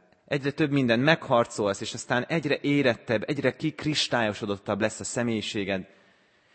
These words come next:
És igazából az életed végén visszatekintve azt mondhatod, hogy fejlődtél valahonnan valahova.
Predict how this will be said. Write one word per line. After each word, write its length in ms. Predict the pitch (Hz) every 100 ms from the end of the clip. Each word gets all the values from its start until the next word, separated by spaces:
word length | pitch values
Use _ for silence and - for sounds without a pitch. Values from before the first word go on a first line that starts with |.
| _ _ _ -
És 160 | -
igazából 760 | 156 147 131 120 107 101 98 104
az 100 | -
életed 380 | 143 139 - 107
végén 280 | 139 117 113
visszatekintve 720 | 131 - 117 107 104 98 104
azt 220 | 117 117 113
mondhatod, 420 | 95 101 95 90
hogy 160 | 90
fejlődtél 800 | - - 151 117 92 87 - 90
valahonnan 580 | 92 107 98 95 85 87
valahova. 540 | 95 90 90 82 82